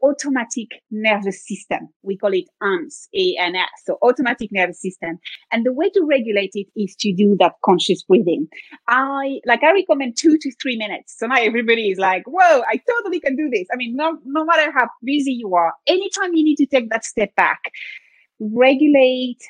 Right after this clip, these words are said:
what's happening, get some calm in your life, we do this conscious breathing. Um, there's lots of, there's, like, about a dozen of different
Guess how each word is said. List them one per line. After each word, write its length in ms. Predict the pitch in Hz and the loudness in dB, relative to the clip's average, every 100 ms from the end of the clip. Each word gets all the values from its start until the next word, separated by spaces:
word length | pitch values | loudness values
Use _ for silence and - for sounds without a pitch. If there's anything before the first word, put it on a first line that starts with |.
| - | -16
what's 380 | 202 220 226 - | -6 -4 -4 0
happening, 600 | 233 277 220 175 156 180 | 0 0 -4 -4 -8 -4
get 180 | 233 233 | -2 -2
some 320 | - 226 208 208 _ _ - - | -4 -6 -8 -12 _ _ -14 -10
calm 420 | 269 269 285 277 - | -4 0 2 2 0
in 240 | 214 208 | -4 -4
your 140 | 196 190 | -2 0
life, 380 | 170 143 196 - _ - | 0 0 -4 -10 _ -14
we 300 | 208 208 247 | -6 0 2
do 200 | 220 240 | 4 2
this 180 | 214 - | 2 -2
conscious 400 | 214 190 202 - | -2 -2 -2 -2
breathing. 340 | 190 165 160 156 | -2 0 -2 -4
Um, 280 | 240 247 247 | -6 -4 -4
there's 200 | 277 339 320 | -2 0 2
lots 300 | 381 494 311 | 2 2 2
of, 100 | 262 _ _ | -2 _ _
there's, 200 | 277 254 | -6 -2
like, 240 | 240 202 - _ _ - - - - | 2 2 0 _ _ -14 -14 -10 -8
about 260 | 220 262 254 | 2 4 6
a 60 | |
dozen 560 | 208 202 277 269 190 185 | 4 4 4 4 0 -2
of 160 | 175 185 | -4 -2
different 500 | 269 - 247 208 | -2 0 0 0